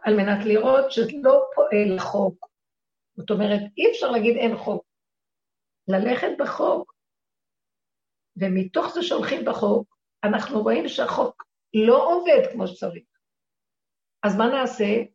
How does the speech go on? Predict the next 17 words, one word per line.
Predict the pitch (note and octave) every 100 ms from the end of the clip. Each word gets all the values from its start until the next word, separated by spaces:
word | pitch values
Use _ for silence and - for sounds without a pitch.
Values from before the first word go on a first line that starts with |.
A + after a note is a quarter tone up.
| _ _ _ _ _ _
נלך | A#3 C4 D4 D#4+
לריחוף, | C4 B3 A#3 A#3+ G3+ G3 - - _ _ _
לא | D4+ D#4
צריך | - A#3 A3+
חוקים, | - - A3+ G3+ -
לא. | G3+ G3+ G3+ A3+ - _ _ _ _ _ _ A3
בתוך | G#3+ - - G#4+ F#4 - - -
החוק | G3+ - D#4 D#4
שלא | - - C#4+ D#4+
עובד, | E4 G#3+ D#4+ -
הלא | G#3+ A#3 C#4+
עובד | C#4 A#3 C4 C4+
הזה, | A#3 G#3 C4 C4
יש | - -
משהו | A#3+ D#4 D#4 G#4+
שעוצר | - - - - - D4+ -
אותו. | - - - G3+ F3